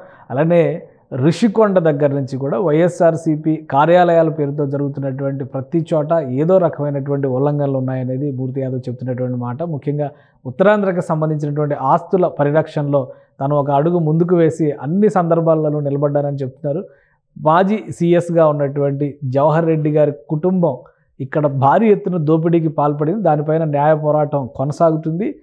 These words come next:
అలానే ఆధారాలతో సహా కోర్టుకి అన్ని అంశాలని సమర్పిస్తానని మూర్తి యాదవ్ చెప్తున్నారు. ఇక ఆయన పోరాటం ఏ విధంగా ముందుకు సాగుతుందో వేచి చూడాలి. ఇది స్పెషల్ డిస్కషన్.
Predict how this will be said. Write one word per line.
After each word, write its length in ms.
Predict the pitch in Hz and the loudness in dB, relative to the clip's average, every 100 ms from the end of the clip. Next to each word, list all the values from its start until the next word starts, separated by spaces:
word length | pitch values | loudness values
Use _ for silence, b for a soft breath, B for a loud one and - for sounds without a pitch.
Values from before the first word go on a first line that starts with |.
| b b | b b
అలానే 360 | 135 160 165 156 | -2 0 0 -2
ఆధారాలతో 680 | 135 160 180 202 185 165 170 | 0 2 4 4 4 0 -4
సహా 320 | - 139 156 | -2 -2 -2
కోర్టుకి 540 | 131 156 160 165 165 151 | -2 -2 0 0 -2 -4
అన్ని 300 | 143 175 190 | -4 -2 0
అంశాలని 420 | 170 156 156 156 | 0 0 -2 -2
సమర్పిస్తానని 840 | 151 143 143 139 143 135 139 139 131 b b 135 | -4 -6 -6 -8 -6 -6 -6 -6 -8 b b -8
మూర్తి 220 | 139 143 | -4 0
యాదవ్ 220 | 139 131 | 0 -2
చెప్తున్నారు. 300 | 117 131 113 | -6 -8 -8
ఇక 160 | 123 143 127 B B - | -4 -2 -4 B B -8
ఆయన 120 | 131 | -6
పోరాటం 460 | 127 143 160 160 156 | -2 2 2 2 0
ఏ 140 | 143 | 0
విధంగా 260 | 151 156 151 | 0 0 -2
ముందుకు 240 | 143 143 | -2 -4
సాగుతుందో 360 | 143 139 131 151 | -4 -4 -6 -6
వేచి 240 | 143 139 135 | -4 -4 -6
చూడాలి. 240 | 135 170 | -6 -6
ఇది 140 | 147 135 | -6 -6
స్పెషల్ 380 | - 123 143 | -8 -8 -6
డిస్కషన్. 420 | 139 131 135 185 | -6 -8 -12 -12